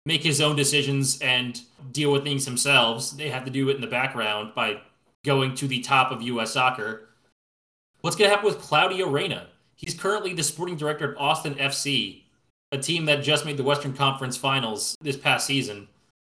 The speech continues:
This makes him look terrible too. And then what's gonna happen with the rest of the Berhalter family who've had to deal with this now? It's the biggest shit show.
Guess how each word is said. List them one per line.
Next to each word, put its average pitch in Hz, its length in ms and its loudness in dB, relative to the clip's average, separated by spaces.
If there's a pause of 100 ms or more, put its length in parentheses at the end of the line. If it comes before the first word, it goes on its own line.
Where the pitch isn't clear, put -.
(320)
This 208 140 4
makes 214 220 4
him 214 120 2
look 156 220 0
terrible 151 420 0
too. 135 460 0 (320)
And 190 120 -2
then 202 360 0
what's 208 180 2
gonna 208 160 -4
happen 196 300 -2
with 175 100 -2
the 170 80 -4
rest 165 220 -2
of 160 60 -6
the 143 180 0
Berhalter 147 360 4
family 139 360 -2
who've 117 160 -2
had 131 160 2
to 127 60 -4
deal 131 220 2
with 120 140 -2
this 110 160 -4
now? 92 360 -12 (300)
It's 175 200 0
the 214 140 -2
biggest 156 520 0
shit - 300 -2
show. 185 480 -2